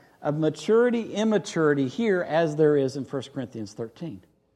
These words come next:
And so the completion is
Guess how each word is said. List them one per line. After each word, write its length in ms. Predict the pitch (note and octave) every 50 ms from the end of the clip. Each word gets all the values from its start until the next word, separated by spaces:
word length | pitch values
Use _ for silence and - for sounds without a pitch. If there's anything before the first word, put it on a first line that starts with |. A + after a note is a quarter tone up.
| _ _ _ _ _ _ _ _ _ _ _ _ -
And 80 | E3 E3
so 140 | - A3+
the 120 | G#3+ G#3+ G#3+
completion 840 | G#3+ G3+ G3 - - G#3 A#3+ D4 D4+ C#4+ - - - F3+ D#3 C#3+ -
is 720 | C3 C3+ C3+ B2 C3+ D#3+ F#3 F#3 F3 - - - - -